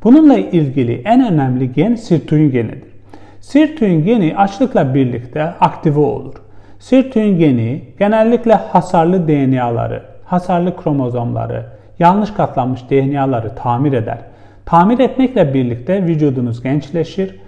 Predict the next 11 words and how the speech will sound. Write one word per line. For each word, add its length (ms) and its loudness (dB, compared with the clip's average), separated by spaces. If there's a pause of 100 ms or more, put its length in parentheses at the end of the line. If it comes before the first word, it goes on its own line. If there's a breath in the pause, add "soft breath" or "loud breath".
(240 soft breath)
yaşlılığı 580 2
önlemiş 480 -4
olursunuz. 680 -14 (840 soft breath)
Peki 400 2
açlık 320 0
sadece 600 4
fiziksel 640 2
sağlığımız 640 4
için 180 -6
mi 100 -2
önemlidir? 520 -10